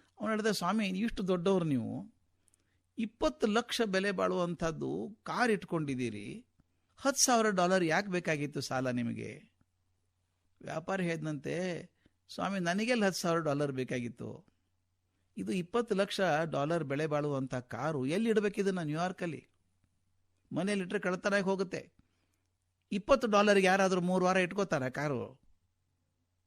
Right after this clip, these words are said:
ಇಟ್ಕೊಳ್ಳಿಲ್ವಾ ನೀವೀಗ? ಅದಕ್ಕೆ ನಿಮ್ಮಲ್ಲಿ ಕಾರ್ ನಿಲ್ಸೋಕೆ ನಾನು ಹತ್ತು ಸಾವಿರ ಸಾಲ ತೊಗೊಂಡದ್ದು, ಮತ್ತೇನು ಬೇಕಾಗಿರ್ಲಿಲ್ಲ ನನಗೆ" ಎಂದಂತೆ.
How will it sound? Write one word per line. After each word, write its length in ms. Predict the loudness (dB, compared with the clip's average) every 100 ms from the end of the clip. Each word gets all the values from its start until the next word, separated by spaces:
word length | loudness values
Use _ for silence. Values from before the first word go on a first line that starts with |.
| _
ಇಟ್ಕೊಳ್ಳಿಲ್ವಾ 500 | -6 0 2 4 2
ನೀವೀಗ? 320 | 2 2 0 -6 -10 _ _ _ _
ಅದಕ್ಕೆ 260 | -4 -2 -2
ನಿಮ್ಮಲ್ಲಿ 260 | -2 -2
ಕಾರ್ 260 | 0 0 0
ನಿಲ್ಸೋಕೆ 420 | -2 0 -2 0
ನಾನು 120 | 2
ಹತ್ತು 140 | 2 2
ಸಾವಿರ 200 | 0 0
ಸಾಲ 280 | -2 -2 -2
ತೊಗೊಂಡದ್ದು, 420 | -2 -2 -2 -4
ಮತ್ತೇನು 320 | -4 -2 -2
ಬೇಕಾಗಿರ್ಲಿಲ್ಲ 520 | 0 0 0 0 -2 -2
ನನಗೆ" 280 | -6 -6
ಎಂದಂತೆ. 440 | -6 -4 -6 -8